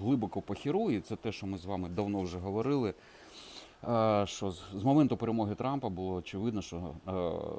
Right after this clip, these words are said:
він нас може тільки злити Путіну, ну, віддати. Ну, і тому припинення поставок зброї, це ж, по суті, є, е, примус нас до миру.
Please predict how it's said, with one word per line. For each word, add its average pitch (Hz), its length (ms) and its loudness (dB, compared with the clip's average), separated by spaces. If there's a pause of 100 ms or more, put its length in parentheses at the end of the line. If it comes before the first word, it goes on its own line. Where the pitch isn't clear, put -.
(120)
він 127 260 2
нас 98 340 0
може 104 220 -2
тільки 104 400 0 (160)
злити 104 440 0
Путіну, 80 600 -6 (240)
ну, 80 200 -6
віддати. 92 480 -2 (100)
Ну, 262 140 2
і 165 40 4
тому 117 280 -2 (220)
припинення 113 540 2
поставок 87 560 -4
зброї, 101 400 -2
це 90 160 -8
ж, - 100 -10
по 78 80 -12
суті, 90 320 -6
є, 95 340 -2 (520)
е, 90 280 2 (100)
примус 113 520 2
нас 95 380 0 (120)
до 92 360 0 (140)
миру. 95 420 2